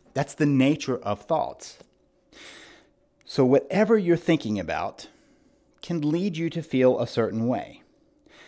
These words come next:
The mind has this huge role in what it does in our life. Your mind is designed to create thoughts. Uh, so what I'm saying today is not that thoughts are bad.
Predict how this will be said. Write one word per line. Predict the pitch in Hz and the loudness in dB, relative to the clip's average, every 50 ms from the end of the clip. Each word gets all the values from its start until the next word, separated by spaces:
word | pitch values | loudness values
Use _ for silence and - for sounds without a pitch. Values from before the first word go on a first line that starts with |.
| - - - - _ _ _ - | -20 -20 -20 -20 _ _ _ 2
The | 123 123 | 4 6
mind | 123 127 127 147 165 185 190 180 165 160 156 156 170 - - - - _ _ _ _ | 6 8 8 8 8 8 6 6 8 8 6 4 2 -2 -8 -16 -20 _ _ _ _
has | - 160 156 143 143 143 143 139 135 | -2 0 2 4 4 4 2 0 0
this | 123 127 123 123 - | 2 2 0 0 -2
huge | - - - - 190 214 247 262 254 233 180 160 | -10 -12 -10 -6 -2 0 0 2 0 0 -2 -4
role | 143 127 113 101 101 104 107 117 156 156 151 110 92 92 95 98 107 - - - _ _ _ _ _ _ _ _ _ _ _ _ _ _ | -8 -8 -8 -8 -8 -6 0 2 4 4 4 4 4 2 0 -2 -4 -8 -14 -20 _ _ _ _ _ _ _ _ _ _ _ _ _ _
in | - 135 123 131 | -2 0 2 4
what | 135 143 139 | 4 4 2
it | 131 120 | 2 2
does | 117 127 127 123 123 | 2 2 2 2 0
in | 120 | -2
our | 113 113 | -4 -4
life. | 107 98 87 - - - - - - _ _ _ _ _ - | -6 -6 -8 -10 -12 -20 -20 -20 -20 _ _ _ _ _ -4
Your | 123 170 202 | -2 -2 0
mind | 190 147 135 135 135 139 143 139 135 135 | 0 2 2 2 2 2 2 0 0 -2
is | - 131 117 107 95 | -4 -6 -8 -8 -8
designed | - 110 107 101 95 104 120 120 123 123 127 131 135 131 139 - - | -10 -10 -8 -6 -4 -4 -2 -2 -2 -2 -2 -4 -4 -6 -8 -12 -16
to | - - - 113 107 | -12 -8 -8 -8 -8
create | - - - - - 139 143 143 147 143 135 127 127 131 - - | -8 -12 -14 -8 -4 -4 -2 -2 0 0 0 0 0 -2 -4 -8
thoughts. | - - - - - 135 113 92 - - - - - - - - - _ _ _ _ _ _ _ _ _ _ _ _ _ _ _ _ _ - - - - - - - - - _ - | -16 -20 -18 -10 -4 -4 -4 -4 -4 -8 -12 -14 -14 -14 -16 -18 -20 _ _ _ _ _ _ _ _ _ _ _ _ _ _ _ _ _ -20 -20 -20 -20 -20 -20 -20 -20 -20 _ -10
Uh, | 110 113 | -10 -8
so | 113 - - 135 120 | -6 -2 0 0 0
what | - 131 156 180 | 2 4 6 6
I'm | 190 202 196 | 6 4 2
saying | 185 - 202 175 143 | 2 2 2 2 2
today | - 147 120 123 117 113 113 113 | 0 0 2 4 4 4 2 0
is | 98 117 107 104 | -2 -4 -2 0
not | 120 123 131 135 - | 2 2 2 2 2
that | 135 113 101 | -2 -2 -2
thoughts | - - 131 123 123 - - - | 0 4 6 6 6 4 2 -4
are | - 139 127 123 | -4 -2 -4 -4
bad. | 110 95 98 - - - - - | -4 -6 -10 -10 -10 -12 -14 -14